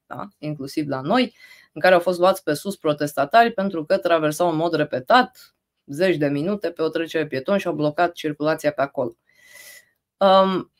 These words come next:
dar cum se numește sau ce ar trebui să facă statul prin organele sale atunci când, uite, băieți de genul ăsta, O N G-ști, vin și îți blochează, repet, dezvoltarea sistemului energetic național, uh,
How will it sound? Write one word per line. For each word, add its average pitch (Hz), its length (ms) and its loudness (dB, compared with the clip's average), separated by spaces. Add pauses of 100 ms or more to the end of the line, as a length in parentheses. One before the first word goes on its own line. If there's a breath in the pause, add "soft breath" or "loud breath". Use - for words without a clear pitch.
(180)
dar 220 320 4
cum 330 160 2
se 349 180 2
numește 170 600 4
sau 151 240 0
ce 214 120 0
ar 240 80 6
trebui 233 240 -2
să 220 120 -2
facă 180 360 0
statul 151 720 0
prin 156 180 -4
organele 156 560 0
sale 143 440 -2
atunci 202 500 -2
când, 160 380 -4
uite, 170 380 -10 (540 soft breath)
băieți 180 320 0
de 160 120 2
genul 165 200 0
ăsta, 160 200 -2
O 147 100 2
N 143 220 0
G-ști, 208 320 -4
vin 208 140 -4
și 202 100 -8
îți 180 100 -8
blochează, 190 540 2
repet, 190 300 0
dezvoltarea 147 520 0
sistemului 160 360 -6
energetic 139 500 -4
național, 135 720 -2 (460 soft breath)
uh, 170 320 4